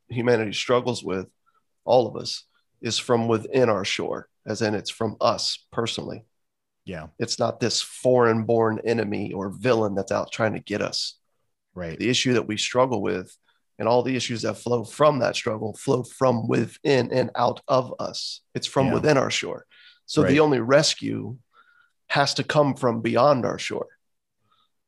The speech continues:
Speaker 1: That's why self-help industry is a nine billion dollar annual industry. And it just, it, it's growing, not shrinking,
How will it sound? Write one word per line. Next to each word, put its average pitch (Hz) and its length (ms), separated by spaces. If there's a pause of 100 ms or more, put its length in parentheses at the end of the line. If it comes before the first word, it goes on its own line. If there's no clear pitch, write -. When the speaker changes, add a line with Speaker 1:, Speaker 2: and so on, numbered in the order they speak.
(500)
Speaker 1:
That's 135 140
why 131 100
self-help 143 600
industry 113 380
is 104 100
a 107 40
nine 113 420 (200)
billion 127 440
dollar 110 340
annual 110 440
industry. 104 640 (540)
And 110 220
it 117 160
just, - 280
it, 131 260
it's 143 260
growing, 123 680
not 123 200
shrinking, - 580